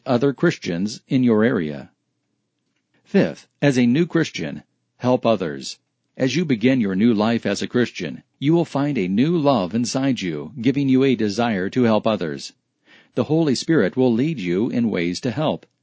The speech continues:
You might serve the poor in your community, assist a neighbor with yard work, or visit a sick friend in the hospital. The Spirit will clearly call you to show God's love.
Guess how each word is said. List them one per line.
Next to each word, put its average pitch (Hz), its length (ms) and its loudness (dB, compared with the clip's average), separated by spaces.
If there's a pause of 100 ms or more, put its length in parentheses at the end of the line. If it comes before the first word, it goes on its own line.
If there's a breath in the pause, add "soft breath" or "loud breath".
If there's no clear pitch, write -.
(380 soft breath)
You 180 100 -2
might 175 240 -4
serve 151 320 2
the 120 100 -2
poor 107 400 4
in 85 120 -2
your 110 140 0
community, 107 640 0 (200)
assist 139 380 -2
a 120 60 0
neighbor 117 360 0
with 98 140 0
yard 131 280 -2
work, 87 340 -4 (320 soft breath)
or 143 120 2
visit 151 340 0
a 123 120 -4
sick - 260 -4
friend 95 340 -2
in 101 80 -2
the 107 80 0
hospital. 92 640 -4 (480)
The 127 120 2
Spirit 120 400 0
will 135 120 2
clearly 120 420 0
call 117 300 0
you 92 200 0
to 135 120 -4
show 107 260 0
God's 92 320 -4
love. 87 420 -2